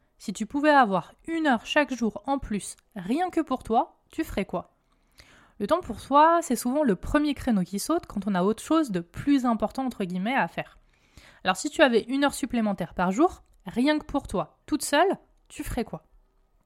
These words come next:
Septième question, comment réagis-tu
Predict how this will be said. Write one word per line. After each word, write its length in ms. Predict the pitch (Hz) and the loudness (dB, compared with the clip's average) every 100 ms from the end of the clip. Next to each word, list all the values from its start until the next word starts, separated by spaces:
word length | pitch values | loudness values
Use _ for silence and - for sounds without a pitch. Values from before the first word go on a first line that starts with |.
| _ _ _ | _ _ _
Septième 440 | - 233 196 175 | -2 0 0 -2
question, 380 | 185 - - 320 392 _ _ _ - | -4 -6 -6 -6 -6 _ _ _ -2
comment 260 | 349 349 | 6 8
réagis-tu 720 | 302 247 220 214 208 - 339 | 8 6 6 2 -2 2 2